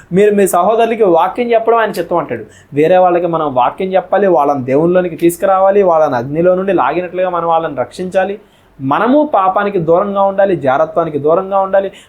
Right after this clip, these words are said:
భార్య భర్తని ప్రేమించాలి, భర్త భార్యని ప్రేమించాలి, భార్య భర్తని గౌరవించాలి, కుటుంబాన్ని గౌరవించాలి. అందరూ పాపానికి దూరంగా, దేవుడికి దగ్గరగా, పరలోక సంబంధమైన కుటుంబంగా పిలువబడాలి.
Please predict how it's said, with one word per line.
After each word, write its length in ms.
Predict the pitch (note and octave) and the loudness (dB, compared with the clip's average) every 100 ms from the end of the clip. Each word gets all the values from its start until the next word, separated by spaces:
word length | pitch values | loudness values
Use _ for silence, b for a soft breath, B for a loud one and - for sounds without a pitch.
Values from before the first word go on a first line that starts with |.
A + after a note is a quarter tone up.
| - | -6
భార్య 360 | B2+ C#3+ F3+ | -2 0 0
భర్తని 420 | D#3 C3+ B2+ - G3 | 0 -2 -2 -2 -2
ప్రేమించాలి, 560 | F#3+ G3 G3 G3+ G3 | -2 -2 -2 0 0
భర్త 340 | D3+ C3+ - F3 | 0 -2 -2 -2
భార్యని 480 | D3+ C#3 F#3 G3 | 0 0 0 -4
ప్రేమించాలి, 640 | F#3+ F#3+ F#3+ F#3+ F#3+ G3+ F3+ B B B | -4 -4 -4 -6 -2 -2 -2 B B B
భార్య 380 | C3+ C#3 E3+ F#3+ | -2 0 2 0
భర్తని 400 | D3 C3+ - G3 | 0 -2 -2 -2
గౌరవించాలి, 680 | C#3 D3 F3+ G3 G3+ G#3+ F#3 | 2 2 2 0 0 0 0
కుటుంబాన్ని 640 | - C#3 F#3 G3 G3+ G3+ | -2 -2 -2 0 0 0
గౌరవించాలి. 920 | F#3+ G3 G3+ G3+ G3+ G#3 G3+ - G#3+ | 0 0 0 -4 -2 0 0 0 0
అందరూ 360 | F#3 B2+ E3 G#3 | 2 0 0 0
పాపానికి 520 | G#3 D#3+ E3+ G3+ G3+ | 0 0 0 0 0
దూరంగా, 460 | E3+ F3+ G#3+ G#3 G3 | 0 2 0 0 0
దేవుడికి 540 | D3 D3 F#3+ F#3 F3+ | 2 2 2 0 -2
దగ్గరగా, 300 | F3 G#3 G#3+ | 0 2 2
పరలోక 420 | F#3 D#3 E3 G3+ | 0 0 2 0
సంబంధమైన 560 | G3+ G3+ G3+ G3+ G3+ G3+ | 0 -2 -2 -4 -4 -6
కుటుంబంగా 520 | G3+ F3+ G3+ G#3 G#3 | -4 -4 -4 -2 0
పిలువబడాలి. 640 | G#3 G#3 G#3 G3+ G3+ G#3 | 0 2 2 2 0 0